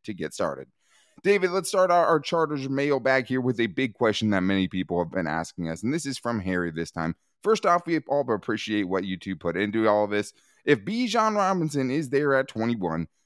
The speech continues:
would you guys say that he's a must-have, or would you think it would be a waste of a first-round pick as we have bigger needs to fill on the offense?" David, that's a lot of kind of gray area in between those things, but I think we would both agree that it would not be a waste of a pick.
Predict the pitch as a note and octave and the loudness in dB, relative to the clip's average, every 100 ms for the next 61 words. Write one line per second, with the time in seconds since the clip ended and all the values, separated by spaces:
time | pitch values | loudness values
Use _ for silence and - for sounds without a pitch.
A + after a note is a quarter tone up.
0 | _ D#2+ F2 G#2+ A2+ - A#2 A2+ A#2+ G#2 | _ -4 2 2 2 2 0 2 0 0
1 | G2 B2 D3+ D3+ D3 B2+ B2 B2+ C3 - | -2 -2 -4 -2 -2 -2 -6 -6 -6 -4
2 | A3+ F#3 F3 D#3 D#3+ C#3 G2 C3+ C#3 C#3 | -4 -4 -8 -4 0 0 0 -4 -4 -4
3 | B2 - A2+ A2+ A2 G#2+ F#2+ F#2+ - _ | -4 -4 -4 -4 -2 -2 -2 -4 -6 _
4 | _ - F2 G2 G2+ G2 E2 B2+ B2+ B2 | _ -6 -4 -2 0 0 0 0 0 0
5 | G#2 G#2+ - G2+ - D#2+ D2+ - _ _ | 0 -2 -4 -14 -8 -6 -6 -8 _ _
6 | - E2+ F2+ C2 E2+ E2+ D2+ D2 - D#2+ | -6 -4 -2 -4 -4 -6 -8 -14 -10 -10
7 | C#2+ D2+ _ _ _ _ _ _ - D#3+ | -8 -12 _ _ _ _ _ _ 2 2
8 | F3 G3 F#3 E3+ D#3 F3 D#3 C#3 A#2+ C3+ | 2 -2 2 2 2 0 2 2 2 2
9 | C3 B2+ A#2+ A2+ A2 - A#2+ A#2+ A2 F#2+ | 4 2 0 0 -2 -2 -2 0 0 -2
10 | A#2 A2+ F2 G#2+ G#2+ C#3 C3 A#2+ G#2+ A#2 | -2 -2 2 2 2 -2 -2 -2 0 0
11 | A#2+ G#2 G2+ A2+ G2 G2 G2+ B2+ E3+ G3+ | 0 -2 -2 0 2 0 0 0 0 -2
12 | D3+ D3+ C3+ G#2+ G#2+ A#2 - G2 F2+ E2 | 0 4 4 4 2 -2 -2 -4 -4 -4
13 | D2+ | -8